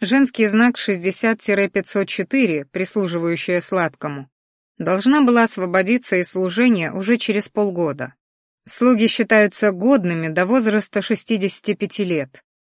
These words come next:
но женский знак шестьдесят тире пятьсот четыре будет выкупать её единственный внук. Однако и там тоже всё сложно. От прослушивания разговора вывода и женский знак девятнадцать тире девятьсот тридцать восемь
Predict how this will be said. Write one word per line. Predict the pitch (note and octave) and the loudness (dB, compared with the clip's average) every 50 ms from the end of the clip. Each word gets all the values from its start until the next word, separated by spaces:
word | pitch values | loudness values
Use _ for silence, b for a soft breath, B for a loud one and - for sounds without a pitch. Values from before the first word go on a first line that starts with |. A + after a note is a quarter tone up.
| _ _ | _ _
но | - F#3+ A3 B3+ D4+ C4+ - - | -2 0 2 2 2 0 0 -2
женский | A3+ G#3 A3+ C4+ C#4 C4+ B3 - - A3+ G#3+ | -2 2 4 4 4 4 2 2 2 0 2
знак | G3+ A3 A#3+ B3+ B3+ B3+ - | 4 4 4 4 4 2 -2
шестьдесят | - - G3 F3+ E3+ F#3 F#3 - - A#3 A3+ A3+ | -2 -2 -2 0 -2 -2 -2 0 0 -2 -2 -2
тире | - - G3+ G3 G3 F3 | -2 -2 0 0 0 0
пятьсот | - F#3 E3+ - - G3 F#3 - | -2 -4 -6 -4 -4 -4 -4 -4
четыре | - - F#3 - - C#4 C#4 G#3 E3 C#3+ - _ _ _ _ _ _ | -6 -8 -6 -2 0 0 2 2 0 -2 -6 _ _ _ _ _ _
будет | - G#3 G3+ B3+ C#4 A3+ A#3 G#3+ G3+ | -2 2 2 4 4 4 4 2 0
выкупать | G3+ G#3 - G#3+ F#3+ - C4+ C4 A#3+ - | -2 -2 -2 -2 0 0 0 0 0 -2
её | G#3 F#3+ G3 G#3+ A3 A3+ | -2 -2 0 2 2 2
единственный | G#3+ F#3+ F3+ G#3+ A#3 A3+ A3 - - G3+ G3+ G3 G3 | 2 2 2 2 2 2 2 0 -2 -2 -2 0 -2
внук. | F#3 F#3 F#3+ F#3 E3 C#3 C3+ - - _ _ _ _ _ _ _ | -2 -2 -2 -2 -4 -6 -8 -14 -20 _ _ _ _ _ _ _
Однако | - E3+ F3+ G3+ B3+ C#4+ C4+ - C#4 | -4 0 2 4 2 2 2 2 0
и | C#4+ | 0
там | - - G#3+ F3+ D3+ D3 C#3 | 0 0 0 0 0 -2 -4
тоже | - E3 D#3 D3 D#3+ | -4 -4 -4 -4 -6
всё | C3+ - - F3 | -8 -6 -6 -6
сложно. | C#3+ - E3+ D#3 C#3+ C#3+ C3+ - - - - - _ _ _ _ _ _ _ _ _ - | -6 -6 -6 -6 -6 -6 -10 -12 -16 -18 -20 -20 _ _ _ _ _ _ _ _ _ -4
От | F#3+ G3 - | -4 -4 0
прослушивания | - A#3 A#3+ A#3 - - D4+ - - A#3 A3 G#3+ G#3 G#3 G3+ | 0 0 0 0 0 0 -2 0 0 2 2 4 4 2 2
разговора | G3+ G3 F#3+ G3+ A3 G#3+ B3 A#3 G#3+ | 0 0 2 2 4 4 4 4 4
вывода | F#3+ G#3 B3 A3+ G#3 G3 F3 F3+ | 4 4 2 2 2 2 2 0
и | - - G#3+ | 0 0 0
женский | G3+ - A#3 A3 A3+ - - - G3 | 0 2 2 2 2 0 0 0 0
знак | F#3 F#3+ G#3 A3 G#3+ F#3 | 2 2 2 2 2 0
девятнадцать | E3+ F3+ F3+ F#3 F3+ G3+ G#3+ A3+ A3+ - - E3+ - | -2 -2 -2 0 0 2 2 2 2 0 -4 -4 -2
тире | - F#3+ F#3 F#3 F3 | -2 0 0 0 0
девятьсот | E3 F3+ F#3 F3 - G#3+ F3+ - | 0 -2 -2 -2 -2 -4 -4 -2
тридцать | F3+ F3+ E3+ - F3 E3 - | -2 -4 -2 -2 -6 -6 -4
восемь | G3 A#3+ B3+ B3 - A3 - C#3 | -2 -2 -2 -2 -4 -6 -8 -10